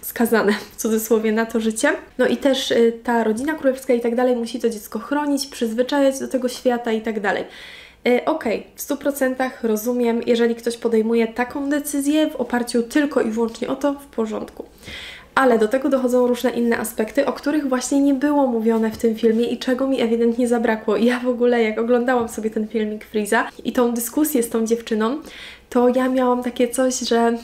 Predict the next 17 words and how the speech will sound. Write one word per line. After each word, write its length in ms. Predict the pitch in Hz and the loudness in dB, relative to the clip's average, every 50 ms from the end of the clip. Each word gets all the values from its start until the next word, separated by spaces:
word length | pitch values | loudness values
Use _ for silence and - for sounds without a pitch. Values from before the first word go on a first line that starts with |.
| - - - - - - | -10 -20 -20 -20 -12 -4
wiecie, 320 | 247 233 240 233 - - - | 2 2 2 2 2 0 0
oglądałam 600 | 226 226 254 254 247 247 262 254 247 254 254 240 | 2 2 2 2 2 2 2 2 2 2 0 -2
to 160 | - 277 277 | -2 -2 -2
i 80 | 262 247 | -2 -2
myślałam 440 | 240 233 - - 247 240 240 240 | -6 -8 -8 -6 -4 -2 -2 -4
sobie, 300 | 233 - - 233 226 247 | -4 -6 -6 -4 -4 -4
"Powiedz, 440 | - - - 320 320 320 320 - - | -6 -6 -4 -2 0 0 0 -2 -2
powiedz 360 | - - 339 330 339 330 339 | -4 -4 -2 -2 -2 -2 0
mu 120 | 311 320 330 | -2 -2 -2
to 140 | 320 320 311 | -2 -2 0
jeszcze, 280 | 311 311 302 - 254 | 0 -2 -2 -4 -6
czemu 320 | - - - 269 285 311 311 | -4 -2 0 0 0 2 2
nie 200 | 294 269 277 277 | 2 2 2 0
dasz 160 | 285 285 - | 0 -2 -2
takiego 360 | - 277 - 269 247 262 247 | -4 -2 -2 0 2 2 2
argumentu 540 | - 254 247 269 269 277 269 254 262 - 220 | 2 2 0 0 0 2 0 0 -2 -4 -4
mocnego?" 480 | 208 202 208 - - 202 190 185 - | -4 -4 -4 -4 -2 -2 -2 -2 -4